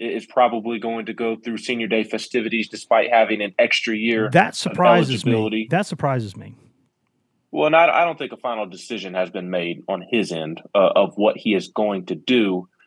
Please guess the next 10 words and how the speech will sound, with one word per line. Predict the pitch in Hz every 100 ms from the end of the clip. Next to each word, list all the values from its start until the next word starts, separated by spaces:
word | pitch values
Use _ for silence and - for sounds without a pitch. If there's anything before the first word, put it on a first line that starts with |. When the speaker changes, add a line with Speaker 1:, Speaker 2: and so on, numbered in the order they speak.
| _ _ _ -
Speaker 1:
I, | 98 101 107
I |
just | 98 98 -
do | 117
think | 117 104
it | 104 92
is | 98 90 - -
less | 113 104 -
likely | 98 107 107 107 104 98 92 92 _ _ _ _ _ _ _ _ _ _ _ 120
that, | 110 113 107 101 -